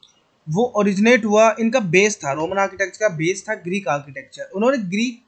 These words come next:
architecture से बहुत सारी चीज़ें पिकअप करी और उसको rectify किया अपने आ-, architecture technique में, और फिर वही architecture technique,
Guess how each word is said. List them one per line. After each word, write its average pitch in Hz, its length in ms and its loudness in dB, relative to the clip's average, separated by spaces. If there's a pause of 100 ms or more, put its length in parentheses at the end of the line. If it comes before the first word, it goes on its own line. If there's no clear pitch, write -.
(140)
architecture 208 520 -4
से 226 120 -6
बहुत 190 260 -6
सारी 196 160 -4
चीज़ें 196 320 -8
पिकअप 196 340 -4
करी 208 240 -6 (240)
और 226 120 2
उसको 233 300 -2
rectify 220 500 0
किया 214 260 -4
अपने 196 300 -4
आ-, 196 120 2
architecture 185 580 -4
technique 180 480 -6
में, 254 180 -8
और 208 180 2
फिर 214 140 -2
वही 202 280 -2
architecture 185 500 -2
technique, 185 400 -8